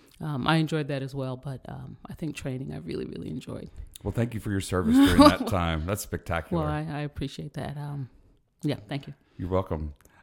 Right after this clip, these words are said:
Speaker 2: Uh, fast forwarding a couple years,
Speaker 1: Hmm.
Speaker 2: uh, I had a really antiquated headshot that I used for my
Speaker 1: <laughs>
Speaker 2: Tallahassee Democrat column,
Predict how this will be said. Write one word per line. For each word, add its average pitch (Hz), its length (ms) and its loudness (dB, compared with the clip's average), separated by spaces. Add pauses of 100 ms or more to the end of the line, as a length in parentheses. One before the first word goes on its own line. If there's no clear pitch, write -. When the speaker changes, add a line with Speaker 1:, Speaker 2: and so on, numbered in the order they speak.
(120)
Speaker 2:
Uh, 98 240 6
fast 135 320 6
forwarding 139 320 8
a - 20 0
couple 85 300 -4
years, 80 400 -4
Speaker 1:
Hmm. 214 400 -2 (180)
Speaker 2:
uh, 87 420 0
I 117 140 0
had 120 160 2
a 87 60 0
really 92 400 0
antiquated 85 480 -6
headshot 82 640 -8
that 85 140 -6
I 85 60 0
used 82 400 -4
for 85 260 -4
my 82 140 -2
Speaker 1:
<laughs> - 0 -
Speaker 2:
Tallahassee 240 760 2
Democrat 127 640 -2
column, 120 540 -2